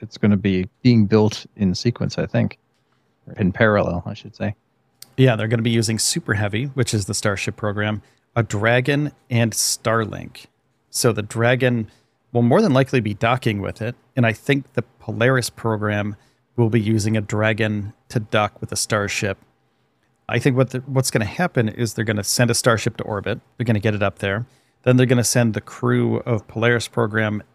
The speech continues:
Speaker 2: in a, a capsule, a Dragon capsule, on a Falcon nine, and then dock with the Starship, kinda mimicking what they're gonna be doing with the Starship and the Orion capsule. And then they're going to, they're gonna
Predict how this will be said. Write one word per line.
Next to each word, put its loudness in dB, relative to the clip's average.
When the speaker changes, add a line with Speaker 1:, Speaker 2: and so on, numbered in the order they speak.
Speaker 2:
in -2
a, -2
a -8
capsule, -2
a -6
Dragon 0
capsule, -4
on 4
a 0
Falcon 0
nine, 0
and 0
then -6
dock -2
with -6
the -10
Starship, 0
kinda 0
mimicking 4
what 0
they're -2
gonna 0
be 0
doing 2
with -4
the -8
Starship 0
and -2
the -4
Orion 0
capsule. -4
And 2
then 0
they're 0
going -2
to, -6
they're -4
gonna -6